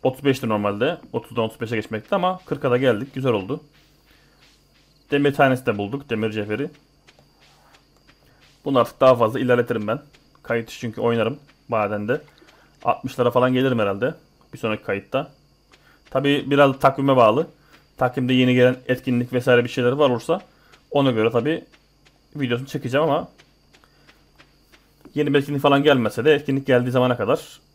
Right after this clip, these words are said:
maden, balık, o tarz şeylere devam edeceğim. Biraz çiftlik düzeni. Bir de şimdi mevsim değişecek. Yeni mevsimde falan oynayacağım yani yaz mevsiminde. Yeni ekinler falan ekilecek buralara. O tarz bir ayarlamalar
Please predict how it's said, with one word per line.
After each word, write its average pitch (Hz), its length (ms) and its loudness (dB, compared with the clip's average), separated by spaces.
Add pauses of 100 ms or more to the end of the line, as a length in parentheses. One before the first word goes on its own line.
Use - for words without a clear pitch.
(240)
maden, 117 460 4
balık, 120 440 -2 (220)
o - 100 -2
tarz 123 180 0
şeylere 117 320 0
devam 120 220 2
edeceğim. 107 240 -6
Biraz 113 160 2
çiftlik - 300 -20
düzeni. 117 340 -6 (440)
Bir 117 40 -8
de 127 40 -4
şimdi 127 200 -2
mevsim 123 320 0
değişecek. 113 460 -4
Yeni 120 120 -2
mevsimde 117 380 -2
falan 117 180 0
oynayacağım 98 300 -6
yani 98 180 -10
yaz 107 180 -2
mevsiminde. 104 540 -6 (760)
Yeni 120 160 -4
ekinler 120 340 -2
falan 113 220 -2
ekilecek 101 400 -10
buralara. 110 380 -6 (1160)
O 143 80 -8
tarz 120 240 -2
bir 131 100 -8
ayarlamalar 110 720 0